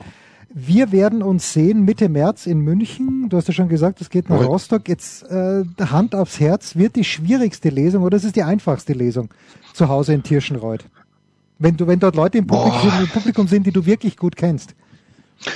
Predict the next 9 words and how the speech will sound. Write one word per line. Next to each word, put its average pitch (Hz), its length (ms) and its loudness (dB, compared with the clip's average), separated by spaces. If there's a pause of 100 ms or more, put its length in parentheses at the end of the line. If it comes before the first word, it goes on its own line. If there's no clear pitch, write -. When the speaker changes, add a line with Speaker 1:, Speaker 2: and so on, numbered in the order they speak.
(1300)
Speaker 2:
Ist 175 160 -2
schwierig. - 720 -4 (120)
Also, 147 560 -2 (480)
ich - 360 -8 (240)
find - 320 -4
Lesungen 196 600 -2
jetzt - 160 -6
nicht 190 140 -2
so 156 100 -2